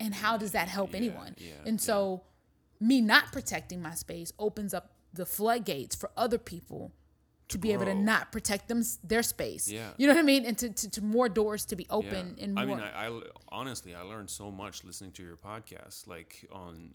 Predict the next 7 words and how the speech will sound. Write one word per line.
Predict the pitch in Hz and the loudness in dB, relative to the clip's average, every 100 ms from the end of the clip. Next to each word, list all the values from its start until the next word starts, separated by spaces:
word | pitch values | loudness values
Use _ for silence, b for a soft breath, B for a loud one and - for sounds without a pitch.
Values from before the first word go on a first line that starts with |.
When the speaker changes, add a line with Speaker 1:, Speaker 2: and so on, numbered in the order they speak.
| - | -20
Speaker 2:
uh, | 87 85 78 98 | -20 -18 -20 -12
the | 101 | -8
season | - 95 95 | -8 -8 -12
on | 85 85 | -12 -14
infidelity | 87 80 85 87 92 98 - 101 101 98 | -16 -18 -14 -12 -12 -14 -16 -14 -14 -16
and, | 87 87 87 b b b _ | -16 -18 -18 b b b _
like, | 104 85 82 | -14 -14 -16